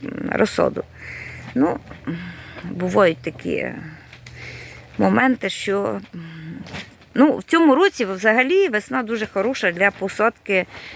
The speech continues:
е, розсади. Е, дощі йдуть, не жарко, м, земля не пересихає, тому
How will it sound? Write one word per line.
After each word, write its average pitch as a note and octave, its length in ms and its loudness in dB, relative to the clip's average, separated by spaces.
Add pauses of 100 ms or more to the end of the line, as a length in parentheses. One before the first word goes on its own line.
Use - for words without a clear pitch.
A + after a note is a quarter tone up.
(140)
е, E3 580 2
розсади. F3+ 560 0 (640)
Е, - 140 -4
дощі G#3+ 420 4
йдуть, G#3+ 440 0 (300)
не F#3 180 0
жарко, A#3 540 0
м, G3+ 540 -2 (340)
земля G#3+ 320 4
не F#3+ 100 -2
пересихає, A3+ 1000 0 (220)
тому F#3+ 460 -2